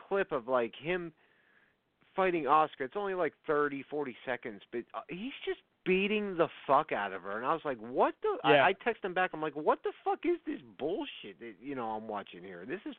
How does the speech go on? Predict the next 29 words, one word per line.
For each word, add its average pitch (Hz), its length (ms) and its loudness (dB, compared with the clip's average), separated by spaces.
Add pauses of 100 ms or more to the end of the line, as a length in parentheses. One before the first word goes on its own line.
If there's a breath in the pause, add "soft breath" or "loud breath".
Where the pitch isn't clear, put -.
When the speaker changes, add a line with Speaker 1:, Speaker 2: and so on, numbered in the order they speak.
Speaker 1:
fucked - 280 2
up." 233 180 2 (800 soft breath)
Speaker 2:
Wha- 165 100 -6 (100)
Speaker 1:
I, 135 140 2
I 139 200 8
was 170 80 4
like, 147 140 4
I, 175 160 6
Speaker 2:
It 214 60 6
was 139 200 4
a 214 40 10
whole 202 120 8
Speaker 1:
I, 233 120 6
I 233 180 6
honestly 254 500 2
said 226 140 0
to 202 100 2
him, 165 100 0
I, 175 240 4
I 170 140 4
was 196 160 -2
uncomfortable 147 580 -6
watching 104 340 -10
that. 90 200 -16 (1080)
Speaker 2:
Yeah, 175 320 4
it's, 190 200 2 (160)
it's 196 180 -6
pretty 220 200 -4
rough. 147 160 2